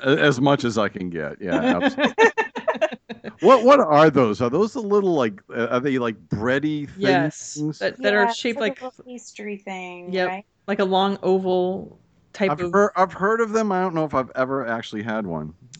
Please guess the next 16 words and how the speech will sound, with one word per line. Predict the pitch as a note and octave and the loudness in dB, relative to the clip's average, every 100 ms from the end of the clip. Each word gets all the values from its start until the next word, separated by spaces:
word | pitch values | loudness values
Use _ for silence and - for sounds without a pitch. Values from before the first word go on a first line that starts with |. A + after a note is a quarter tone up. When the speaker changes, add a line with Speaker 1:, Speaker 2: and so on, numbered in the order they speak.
| - | -12
Speaker 3:
They're | D#4+ | -6
like | G4 A4+ - | -4 -4 0
upscale | D#4 D#4 - D#4 C4 G3 | 0 0 -4 -2 -2 -4
Twinkies, | - F3 G#3 - - - | -10 -8 -8 -12 -16 -14
aren't | D3+ E3 A3 | -12 -12 -8
they? | B3 C4+ C4+ C4 A3 | -8 -6 -8 -12 -10
Speaker 2:
I | A#3 B3+ | -6 -4
think | - F4 G4 | -4 -4 -6
Speaker 3:
Basically. | D4 _ D#4+ - _ - | -10 _ -20 -20 _ 2
Speaker 1:
That's | E4 D#4 C#4+ | 2 4 2
Speaker 2:
kind | G#3 | 2
Speaker 1:
what | E3+ | 0
Speaker 2:
of. | D#3+ | -2
Speaker 1:
I | |
kind | E3+ E3+ | -6 -8
of | D#3 | -8